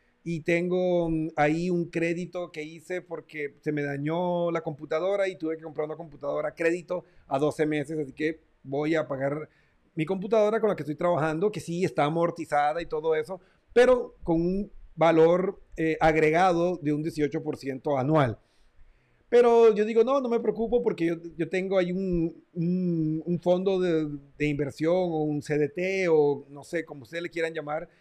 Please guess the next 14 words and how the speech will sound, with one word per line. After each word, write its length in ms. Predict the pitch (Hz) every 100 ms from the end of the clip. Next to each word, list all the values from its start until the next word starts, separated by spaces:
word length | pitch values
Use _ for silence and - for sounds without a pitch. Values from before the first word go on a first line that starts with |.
| _
ahí 140 | - 196
donde 180 | 233 196
tú 120 | 190
guardas 320 | 180 190 190
dinero 560 | 165 160 165 180 185 180
a 400 | 151 147 147 147
un 200 | 143 143
término 440 | 147 175 175 175 160
fijo 420 | 185 180 190 185
y 80 | 156
no 100 | 151
lo 120 | 160
puedes 240 | 165 165
sacar 440 | 165 151 151 156